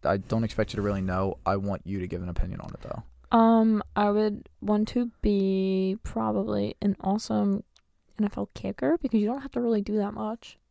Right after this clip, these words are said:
Speaker 2: You're very rarely out there, but if, when you're out there, you're hitting every field goal, you're the fucking best.
Speaker 1: That's, yeah, that's a good point.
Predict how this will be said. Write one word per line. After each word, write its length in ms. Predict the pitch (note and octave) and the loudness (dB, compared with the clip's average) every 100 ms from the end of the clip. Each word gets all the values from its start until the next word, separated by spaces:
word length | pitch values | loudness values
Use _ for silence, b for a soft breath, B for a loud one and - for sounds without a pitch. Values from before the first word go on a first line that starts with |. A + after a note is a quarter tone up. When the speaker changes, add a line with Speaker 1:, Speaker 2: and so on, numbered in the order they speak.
| _ | _
Speaker 2:
You're 80 | A#3 | 0
very 260 | A#3 A#3+ A#3 | 2 2 0
rarely 420 | G3+ G#3 G#3 G3+ | 0 -2 -4 -4
out 180 | G#3+ - | -6 -4
there, 140 | G3+ | -4
but 120 | G3+ | -2
if, 180 | G3+ - | -2 -2
when 240 | F#3+ G#3 A3 | -2 0 0
you're 180 | A3 | -2
out 220 | - A#3+ B3+ | 0 0 2
there, 300 | D4 D4+ D#4 _ _ _ _ _ _ _ | 2 2 0 _ _ _ _ _ _ _
you're 120 | G#3 A#3 | 0 2
hitting 260 | A#3 A3 | 2 0
every 420 | - G3+ G#3+ A3 G#3+ | 0 0 2 0 0
field 320 | - G3+ G#3+ | 0 0 4
goal, 320 | C4 D4+ E4+ _ _ _ _ _ _ _ _ _ _ _ _ _ | 6 6 2 _ _ _ _ _ _ _ _ _ _ _ _ _
you're 160 | G3+ F3+ | 2 2
the 60 | |
fucking 300 | - - A3 | 0 -8 -6
best. 400 | B3 A#3+ - - _ _ _ _ _ _ _ _ _ _ _ _ _ _ _ _ _ _ - | -4 -4 -6 -16 _ _ _ _ _ _ _ _ _ _ _ _ _ _ _ _ _ _ -8
Speaker 1:
That's, 160 | A#2 | -6
yeah, 240 | - B2 - - - | 0 0 0 -6 -6
that's 120 | C#3 | -2
a 20 | |
good 120 | D3 | 0
point. 240 | - C3 | 2 0